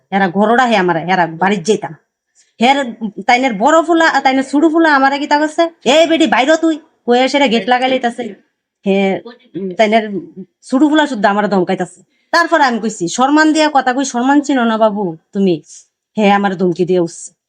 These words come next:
এরপর আমরা আয়া উঠছি। হ্যাঁ, রক্তাক্ত হইছে। আপনি দেখতেন পারেন,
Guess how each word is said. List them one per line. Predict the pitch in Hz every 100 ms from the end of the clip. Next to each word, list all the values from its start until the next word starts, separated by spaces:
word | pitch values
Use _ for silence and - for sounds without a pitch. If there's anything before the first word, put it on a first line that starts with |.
| _ -
এরপর | 180 185
আমরা | 180 170 170
আয়া | 160 160
উঠছি। | 170 - - _ - - _
হ্যাঁ, | - -
রক্তাক্ত | 196 196 202 -
হইছে। | 170 165 - _ _ -
আপনি | 208 247
দেখতেন | 269 277 285
পারেন, | 285 277